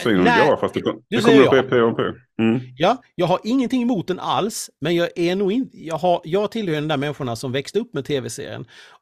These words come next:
Speaker 2: och jag har sett den så mycket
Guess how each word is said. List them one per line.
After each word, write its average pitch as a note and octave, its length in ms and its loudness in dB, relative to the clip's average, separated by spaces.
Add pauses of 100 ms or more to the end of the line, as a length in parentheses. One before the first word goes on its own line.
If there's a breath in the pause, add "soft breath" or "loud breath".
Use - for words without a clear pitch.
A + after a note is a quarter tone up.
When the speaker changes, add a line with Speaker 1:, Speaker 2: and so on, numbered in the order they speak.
Speaker 2:
och - 200 -6 (240)
jag C3 100 -6
har C#3+ 80 -4
sett - 400 -6
den A2 300 -6 (400)
så B3+ 140 -4
mycket D3+ 380 -2